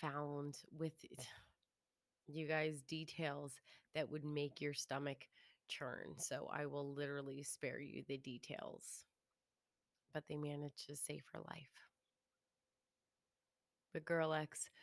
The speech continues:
was now blind, crippled, and a mute. The police investigation was launched immediately. Eh, immediately, I meaning,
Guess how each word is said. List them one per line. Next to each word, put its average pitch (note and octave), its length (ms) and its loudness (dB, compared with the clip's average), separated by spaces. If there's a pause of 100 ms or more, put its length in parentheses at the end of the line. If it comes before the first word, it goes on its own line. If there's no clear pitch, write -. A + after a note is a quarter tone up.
(280)
was D#3 220 4
now D3 320 4
blind, C#3+ 500 2 (260)
crippled, - 480 -6 (1080)
and C#3+ 200 -2
a D3 120 -4
mute. - 380 -6 (4000)
The G#3+ 100 0
police C4 440 -2
investigation E3 1120 2 (140)
was D3+ 440 2
launched D3 560 0
immediately. C3+ 800 0 (1120)
Eh, - 400 -8
immediately, E3+ 600 8
I D#3 80 10
meaning, D3 480 4